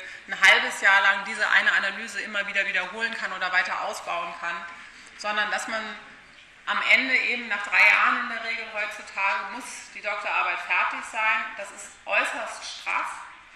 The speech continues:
ja, das ist ein ganz straffes Programm, da arbeitet man sich also wirklich kaputt so ein bisschen. Jedenfalls zeitweise, äh, ist es eine enorme Belastung und dann ist es wirklich hilfreich,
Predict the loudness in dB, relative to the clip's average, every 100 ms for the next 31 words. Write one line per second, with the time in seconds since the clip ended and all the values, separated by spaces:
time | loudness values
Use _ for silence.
0 | -20 -10 -6 -6 -8 -10 2 2 2 -2
1 | -4 -2 -2 -4 -10 -6 -4 -4 -6 -4
2 | -4 -4 -6 -12 -14 -16 -16 -18 -18 -14
3 | -14 -16 -20 -20 -20 -20 -20 -20 -20 -20
4 | -20 -20 -12 -8 -6 -6 -6 -8 -8 -8
5 | -6 -8 -8 -12 -20 -20 -20 -4 2 2
6 | 0 -2 -2 -2 -2 0 2 2 2 2
7 | -2 -4 -4 -2 -2 -2 -4 -4 0 0
8 | 0 -2 -2 0 2 2 0 -6 -8 0
9 | 2 2 0 -8 -10 -6 -6 -6 -6 -6
10 | -6 -2 0